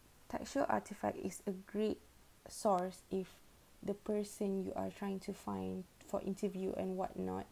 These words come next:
can no longer remember the information, or if they have passed away, for example, and they are, and you have no one else to refer to. So this is another big point. Textual artifact can be a window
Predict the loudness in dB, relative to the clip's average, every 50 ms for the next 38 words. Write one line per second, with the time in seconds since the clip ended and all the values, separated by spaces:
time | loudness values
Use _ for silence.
0 | -10 -6 -2 0 0 2 2 0 0 2 2 2 4 4 4 4 4 4 4 4
1 | 2 2 2 4 2 2 2 4 4 4 4 4 4 4 2 2 2 4 4 4
2 | 2 2 0 -2 0 2 2 4 4 2 2 2 0 0 2 2 0 0 0 2
3 | 2 4 4 2 2 0 -2 -6 -14 -18 -18 -18 -18 -16 -4 2 2 4 4 4
4 | 2 2 2 2 2 0 -2 -4 -6 -4 0 0 0 0 2 2 4 4 4 4
5 | 2 2 4 4 4 4 4 2 2 2 2 0 -2 -2 -2 0 0 -2 -2 -2
6 | 0 0 2 2 2 2 2 2 2 2 2 0 -2 -6 -12 -14 -6 -2 0 2
7 | 2 2 0 0 0 0 0 -2 -2 -2 -2 -2 -4 -6 -8 -4 -2 0 2 2
8 | 2 2 2 2 0 0 0 -2 -2 -2 0 2 2 2 0 -2 0 0 2 2
9 | 2 0 -2 -2 0 0 0 0 -2 -2 -2 -2 -6 -10 -16 -16 -16 -16 -16 -16
10 | -4 0 2 4 4 4 2 0 -2 -6 -12 -18 -18 -16 -16 -16 -16 -14 -14 -14
11 | -14 -14 -14 -16 -16 -18 -12 -4 0 0 0 2 2 2 2 2 0 -4 -12 -18
12 | -20 -20 -4 0 4 4 6 6 6 4 4 2 4 4 2 4 2 0 -2 -2
13 | -2 0 0 2 2 0 -2 -4 -8 -14 -20 -20 -20 -20 -20 -20 -14 -2 0 2
14 | 2 2 0 2 4 4 4 4 2 0 -4 0 2 2 2 2 0 0 0 2
15 | 2 2 2 2 2 2 4 4 4 4 4 4 4 2 0